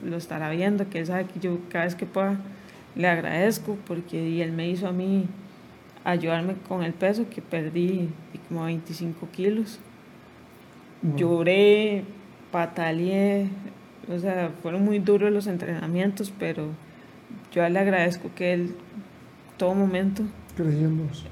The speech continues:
Speaker 1: Eh, sí, de hecho en el Mundial todavía estaba pesada, pero ya, ya había bajado... Eh, de unos kilos.
Speaker 2: Y metiste ese
Speaker 1: Entonces,
Speaker 2: gol en el
Speaker 1: ese
Speaker 2: Mundial.
Speaker 1: gol,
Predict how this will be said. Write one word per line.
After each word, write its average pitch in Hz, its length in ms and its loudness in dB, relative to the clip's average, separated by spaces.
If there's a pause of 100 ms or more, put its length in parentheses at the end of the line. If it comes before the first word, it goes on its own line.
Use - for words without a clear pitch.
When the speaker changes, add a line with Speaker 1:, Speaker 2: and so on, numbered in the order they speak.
Speaker 1:
Eh, - 180 -8
sí, 220 320 2 (300)
de 180 120 10
hecho 190 180 4
en 240 80 6
el 247 100 6
Mundial 180 380 2
todavía 180 260 2
estaba 196 360 2
pesada, 185 440 0 (120)
pero 170 180 -2
ya, 160 360 -4 (600)
ya 165 120 0
había 170 180 2
bajado... 175 540 0 (1040)
Eh, 165 720 -4 (400)
de 185 120 0
unos 175 240 0
kilos. 220 440 2 (360)
Speaker 2:
Y 190 60 4
metiste 151 360 4
ese 160 120 6
Speaker 1:
Entonces, 160 280 6
Speaker 2:
gol - 80 0
en 131 40 0
el 214 60 10
Speaker 1:
ese 208 240 8
Speaker 2:
Mundial. 185 140 4
Speaker 1:
gol, 240 240 6